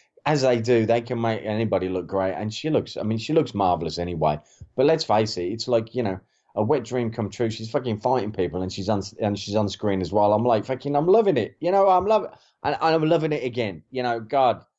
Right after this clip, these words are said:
you know, she is so great in that role. But, and, and kudos to the action directors there, 'cause they make her look so good,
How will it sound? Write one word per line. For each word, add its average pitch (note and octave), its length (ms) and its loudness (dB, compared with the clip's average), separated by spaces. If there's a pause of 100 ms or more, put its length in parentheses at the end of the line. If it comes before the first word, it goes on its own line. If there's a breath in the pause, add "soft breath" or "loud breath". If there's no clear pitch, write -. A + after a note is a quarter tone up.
(280)
you C3 160 -4
know, A2 140 -2
she C3 320 -4
is A2+ 120 -4
so C#3+ 220 2
great B2+ 300 0
in B2 80 -4
that A#2+ 180 0
role. A#2+ 300 2
But, - 360 -2
and, A2 220 -4
and A2 160 -8
kudos A#2 460 2
to A2 40 -6
the A2 80 2
action G#2 300 -2
directors G2 560 -2
there, F#2+ 220 4
'cause F#2 320 -4 (340 soft breath)
they F2+ 80 -4
make G2+ 380 0
her G2 80 2
look F#2+ 300 -2
so F#2+ 280 2
good, F#2+ 380 0